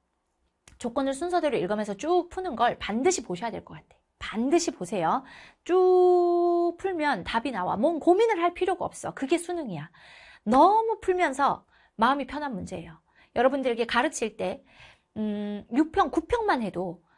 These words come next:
아, 조건이 조금 이게 순서가 약간만 어긋나 있지 한두 문제 정도는 그런 게 있었단 말이죠. 근데 수능은 수능이야. 완벽해. 전 그렇게 생각해요. 배울 게 너무 많은 문제다.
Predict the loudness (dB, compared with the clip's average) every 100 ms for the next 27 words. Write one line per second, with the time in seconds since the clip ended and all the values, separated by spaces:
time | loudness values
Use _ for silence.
0 | _ _ -16 -10 -6 -6 -6 -8 -10 _
1 | _ -2 -2 -4 -6 -6 -10 -12 -8 -8
2 | -8 -8 -4 0 0 -2 -4 -6 -8 -10
3 | -10 -12 -6 2 2 2 -2 -2 -6 -8
4 | -8 -6 -6 -8 -10 -10 -10 -10 -12 -12
5 | -10 -12 -12 _ _ -20 _ -20 -14 -12
6 | -12 -14 -16 -16 _ _ _ _ _ _
7 | _ -6 -4 -4 -8 -18 _ _ _ _
8 | _ _ _ -16 -10 -10 -8 -10 -14 -18
9 | -20 -20 _ _ _ _ _ -4 -2 -2
10 | -4 _ _ -6 -2 0 0 0 -4 -10
11 | -12 -14 -16